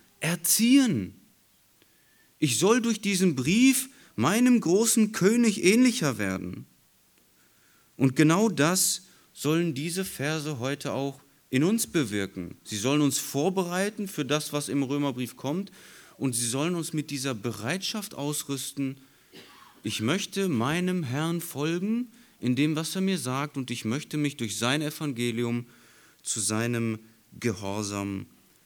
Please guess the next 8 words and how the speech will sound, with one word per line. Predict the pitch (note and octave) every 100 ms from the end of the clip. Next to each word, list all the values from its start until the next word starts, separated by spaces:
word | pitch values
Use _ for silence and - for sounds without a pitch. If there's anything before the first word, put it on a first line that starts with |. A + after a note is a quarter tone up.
| _ _
bringen | F#2 G#2 G#2+ F#2+
lassen. | E2+ - E2+ G2+ G2+ _ _ _ - _ _ _ _ _ _ _ _ _ _ - _ _ _ _ _ _ _ _ _ _ _ _ _ _ _ _ _ _ _ _ _
Wir | - C#3
haben | A#3
uns | G#3+ -
heute | E3 F3+ F3+ E3+
in | D3 D3+
der | C#3 C3+ B2+ B2